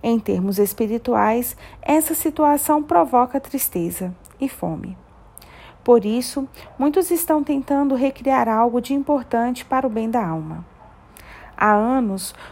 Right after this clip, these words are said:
os turistas também veem a Puyé, uma grande mesa poeirenta no fim do mundo, no Novo México. Aqui, os Anasazi, os antigos, costumavam se chamar de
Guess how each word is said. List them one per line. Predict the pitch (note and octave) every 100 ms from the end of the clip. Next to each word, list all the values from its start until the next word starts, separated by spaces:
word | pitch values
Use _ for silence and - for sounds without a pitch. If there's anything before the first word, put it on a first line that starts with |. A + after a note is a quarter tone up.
| -
os | G#3 -
turistas | C#4+ B3 C4 - D4
também | - D#4+ D4+ E4
veem | B3 B3 B3 B3+ C4 -
a | - B3 B3 B3
Puyé, | F4+ C#4 F#3+ F3 - - - - - - -
uma | D4 C#4
grande | B3+ C#4+ C#4 B3+
mesa | G3+ G3+ A3
poeirenta | - C4 B3+ A3+ A#3+ B3+ D4
no | D#4+
fim | - C#4
do | C4
mundo, | A#3 F3 E3 E3+ F3 - - -
no | G#3+
Novo | F#3 F3+ A3+
México. | - F3+ - - F3+ - - - - - - - -
Aqui, | A3 A3 - G#3+ C#4+ - - - -
os | B3 A#3
Anasazi, | G#3+ G3 A#3+ A#3+ G#3+ G#3+ B3 E4 - - -
os | A3+ G3
antigos, | A#3 B3+ - A#3 A3 C#4+ - - - - -
costumavam | - D4+ - D#4+ D#4+ F4 E4+
se | E4+ D#4+
chamar | D#4 C#4+ A#3+ A3+ B3 C4+
de | B3 - C4+ C4